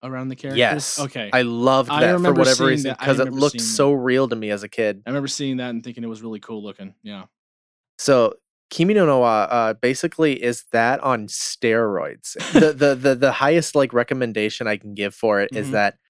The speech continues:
Speaker 2: I was so starved to watch it after a while that I
Speaker 1: Mm-hmm.
Speaker 2: eventually downloaded a, a legal screener copy that was cropped, and it didn't, and it wasn't high quality. And
Speaker 1: Mm.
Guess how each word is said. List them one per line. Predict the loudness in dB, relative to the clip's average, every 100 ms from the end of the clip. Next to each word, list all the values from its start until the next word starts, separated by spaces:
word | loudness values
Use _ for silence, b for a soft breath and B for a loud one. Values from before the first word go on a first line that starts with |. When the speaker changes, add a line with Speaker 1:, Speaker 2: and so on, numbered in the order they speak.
| 0
Speaker 2:
I | 2 4
was | 4 2 0
so | 0 -4 0 4 4 4 2 0 -4 _ -10
starved | -8 -6 -4 0 2 2 -2 -6 -16 -18 -18 _
to | -2
watch | 0 0 -2 0 0
it | 0 0
after | -2 0 0 2
a | 4
while | 4 2 2
that | 0 -2
I | -4
Speaker 1:
Mm-hmm. |
Speaker 2:
eventually | -2 -4 -6 -6 -6
downloaded | -2 -2 -2 0 0 2 0 -2
a, | -6 -6 -6 -6 -8 -12 _ -4
a |
legal | -2 0 0 4 2
screener | 2 -6 -6 -6 -2 -2 -4
copy | -6 -8 -6 -8 -8 -10 _ _ _ _ _
that | -4 0 0 0
was | 0 0 -2
cropped, | -8 0 2 2 0 -4 -20 -6
and | -4
it | -4 -8 -4
didn't, | -4 -4 -14 _ -8
and |
it | -4
wasn't | 2 2 2
high | 0 -2
quality. | 0 2 2 2 -4 -8
And | -6 -4
Speaker 1:
Mm. | -6